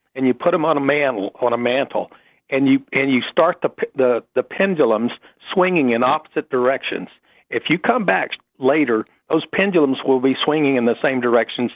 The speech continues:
in synchrony. It always happens because energy will find a balance. That's called entanglement. So what happens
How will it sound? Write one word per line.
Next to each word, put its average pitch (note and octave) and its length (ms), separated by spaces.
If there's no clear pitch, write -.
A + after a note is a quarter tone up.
in C3+ 180
synchrony. A2+ 480
It - 80
always D#3+ 360
happens C#3 300
because A#2+ 240
energy D#3+ 340
will D3 160
find C#3 260
a B2 60
balance. A#2+ 460
That's - 180
called C3 420
entanglement. B2+ 600
So - 80
what B2 120
happens E3+ 360